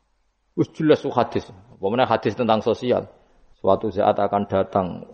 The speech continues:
zaman qalilin ulama'uhu, tapi kasirin. Wah, iku ora trimo bener, bener banget ya. Yang ulamanya sedikit, tukang khutbah ya. Tukang pidato itu maksudnya. Wah, guys, ora trimo bener, iku bener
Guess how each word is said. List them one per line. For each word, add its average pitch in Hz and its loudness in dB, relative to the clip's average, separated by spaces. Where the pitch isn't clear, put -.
zaman 95 0
qalilin 101 0
ulama'uhu, 101 0
tapi 107 0
kasirin. 110 2
Wah, 127 4
iku 131 0
ora 135 2
trimo 127 0
bener, 131 2
bener 104 0
banget 107 2
ya. 101 -10
Yang 104 0
ulamanya 107 2
sedikit, 113 -2
tukang 110 2
khutbah 120 0
ya. 85 -4
Tukang 110 0
pidato 113 2
itu 110 4
maksudnya. 95 -6
Wah, 82 2
guys, 80 -4
ora 95 4
trimo 101 0
bener, 107 0
iku 104 -4
bener 95 -2